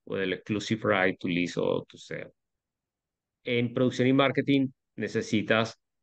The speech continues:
configurar tu WhatsApp Business, eh, asistir a la escuela de despegue, hacerte una sesión profesional de fotos, imprimir las tarjetas de, de presentación personal o hacer tu Linktree,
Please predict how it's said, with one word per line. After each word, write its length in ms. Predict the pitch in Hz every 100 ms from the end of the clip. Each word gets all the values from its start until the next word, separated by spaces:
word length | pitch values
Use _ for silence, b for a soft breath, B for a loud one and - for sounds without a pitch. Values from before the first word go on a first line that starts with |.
| _ _ _
configurar 640 | - 123 123 113 104 107
tu 100 | 131
WhatsApp 320 | 117 120 113 110
Business, 680 | 156 139 135 131 131 - _ _
eh, 640 | - 110 101 101 98 95 92 -
asistir 480 | 104 - 95 113
a 40 | 110
la 100 | 104
escuela 240 | - 107
de 60 | 92
despegue, 420 | - 135 120 120
hacerte 340 | 120 - 120 131
una 120 | 123
sesión 460 | - 104 135 135 135
profesional 460 | 120 110 107 101
de 80 | 98
fotos, 560 | - 131 - 120 - _ b b b _
imprimir 640 | 139 107 113 110 143 160 -
las 160 | 131 110
tarjetas 420 | 107 104 110 120
de, 180 | 123 123 - _
de 140 | 113 110
presentación 480 | - 101 95 104
personal 460 | 101 104 127 127 127
o 100 | 127
hacer 240 | 107 107 101
tu 120 | 120
Linktree, 580 | 120 135 135 113 120